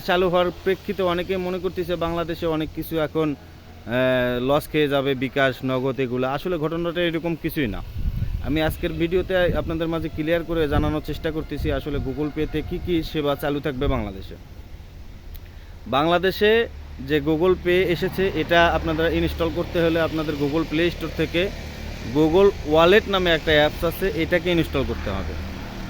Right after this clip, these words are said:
ইনস্টল করে ব্যবহার করতে হবে এবং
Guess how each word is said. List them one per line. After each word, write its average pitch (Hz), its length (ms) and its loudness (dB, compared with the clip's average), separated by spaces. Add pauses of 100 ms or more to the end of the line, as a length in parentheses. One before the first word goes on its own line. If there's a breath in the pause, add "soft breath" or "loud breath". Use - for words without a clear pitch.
(120)
ইনস্টল 180 380 2 (120)
করে 202 220 4
ব্যবহার 180 360 6
করতে 180 260 0
হবে 185 320 2
এবং 202 460 6